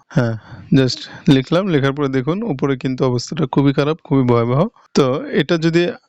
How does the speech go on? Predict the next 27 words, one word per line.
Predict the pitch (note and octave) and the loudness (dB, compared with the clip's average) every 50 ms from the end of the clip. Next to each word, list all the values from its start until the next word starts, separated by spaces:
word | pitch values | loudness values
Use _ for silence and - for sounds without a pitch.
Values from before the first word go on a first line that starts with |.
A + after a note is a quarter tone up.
| - - C4 _ _ - C4+ C4+ | -14 -14 -14 _ _ -4 -2 -2
অনেকেই | D3+ D#3+ D#3 - E3+ D3+ | -2 -2 0 -2 0 0
ভাবতে | D3 D3 - - E3 | 0 -2 -2 -2 0
পারেন | D#3+ E3 E3 D#3 | 0 2 2 4
যে | D#3+ D3 | 2 4
এটা | D3+ D3 C3+ C#3 - | 4 2 2 2 0
যদি | D3+ D3 C#3+ | 2 2 2
হয়তো | B2 C3+ C3 B2+ - D3+ C#3+ | 2 2 -2 -2 0 0 0
বা | C#3 C#3 C3 - - | 2 0 0 -2 -2
ফন্ট | - C#3 C3+ C#3 C3+ - | -2 -2 -2 -2 -4 -4
চেঞ্জ | D#3 C#3 C3+ - - | -2 -2 -2 -2 -2
করলে | - C#3 C#3 C#3 | 0 2 2 2
এটা | C3 C3+ B2 | 2 0 -2
ভালো | A2 B2+ B2+ B2+ A#2+ C3+ | -2 -2 -2 -2 0 0
কাজ | C3 B2 - - | -2 -2 0 0
করবে। | C#3 B2+ B2+ D#3+ G#3 - _ _ _ _ _ _ _ - - - _ - | 0 2 2 2 0 -2 _ _ _ _ _ _ _ -20 -20 -14 _ -2
আসলে | - D3 C3 C#3 D3 D3+ D3 | -2 0 0 -2 -2 -2 -2
এটা | C3+ D#3 C3+ - | -2 -4 -4 -2
ফন্ট | - C#3+ C3+ C3+ C3+ - | 0 0 0 0 -2 -2
চেঞ্জ, | - C#3 B2 - - - - G3 - - | -2 -2 -2 -2 -4 -2 -2 -2 2 2
চেঞ্জ | - D3 C#3 C3+ - - | 2 2 2 -2 -4 -2
করলেও | D3+ C#3 C#3 D#3 E3+ - D3 | 0 2 2 0 0 0 -2
কাজ | C3 A#2+ A2 | -4 -2 -2
হয় | B2 A#2+ A2+ A#2 | -2 -2 0 0
না। | A#2+ B2 | 0 0
যেমন | C3 C3 C3+ C3+ C3 | 2 2 2 0 0
আমি | C3 C3 C3 | 0 -2 -2
এখানে | B2 C#3 C3+ | -2 -2 -4